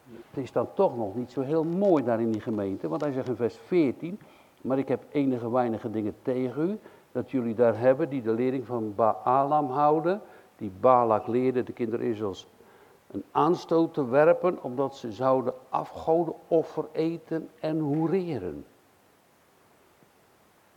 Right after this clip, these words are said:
Dus dat is het verhaal van Biliam. De kinderen Israëls waren in de woestijn. En die Balak, die koning van die Moabi-,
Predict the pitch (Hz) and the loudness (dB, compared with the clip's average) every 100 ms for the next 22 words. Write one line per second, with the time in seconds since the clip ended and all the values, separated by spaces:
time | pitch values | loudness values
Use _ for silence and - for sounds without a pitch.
0 | _ - 123 139 113 143 143 123 123 151 | _ -10 -8 -8 -4 -4 -4 -10 -6 -4
1 | 139 139 110 135 117 196 190 123 76 67 | 0 0 0 -4 -4 -6 -2 -2 -2 -6
2 | - - _ _ _ _ _ _ _ _ | -18 -20 _ _ _ _ _ _ _ _
3 | _ _ _ _ _ 120 185 147 170 156 | _ _ _ _ _ 0 0 4 2 2
4 | 123 143 131 120 104 98 - 127 151 202 | 2 4 4 2 -2 -4 0 2 0 -6
5 | 220 - _ _ _ _ _ _ _ _ | -12 -20 _ _ _ _ _ _ _ _
6 | _ _ _ - 117 98 135 156 180 170 | _ _ _ -4 -2 6 8 10 8 6
7 | - 123 170 165 175 180 214 214 - 120 | 2 2 10 10 10 6 0 -4 -8 -4
8 | 120 127 123 160 | 2 2 2 0